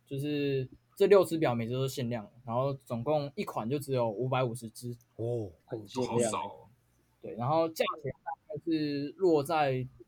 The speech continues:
Speaker 1: 呃，台币八千到九千左右。
Speaker 2: 你说定价吗？
Speaker 1: 对，定价大概是，就是它是日币三万三，然后换算起来大概是八千多块。
Speaker 2: 哦，差不多，差不多。
Speaker 1: 对，八千多，然后，然后那个其，两，有两只比较贵，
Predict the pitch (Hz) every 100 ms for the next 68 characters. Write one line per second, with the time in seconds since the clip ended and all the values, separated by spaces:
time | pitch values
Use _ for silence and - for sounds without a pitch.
0 | _ _ _ _ _ _ - 117 120 135
1 | 190 165 156 147 151 - 123 131 147 131
2 | - 113 120 117 117 - 117 143 - 170
3 | 127 110 135 104 95 95 _ _ _ 139
4 | 127 175 151 143 147 139 127 139 151 156
5 | 165 160 151 - 190 160 165 151 135 143
6 | 143 147 120 120 110 113 _ _ - 117
7 | 170 156 160 131 117 131 135 - 127 131
8 | 131 120 117 - 123 - - 107 104 120
9 | 139 117 107 95 92 - _ - 95 131
10 | 147 131 127 156 170 139 143 165 160 151
11 | 165 156 139 131 123 127 - - _ _
12 | _ _ _ _ - - 185 165 170 208
13 | 277 170 196 180 - 190 143 110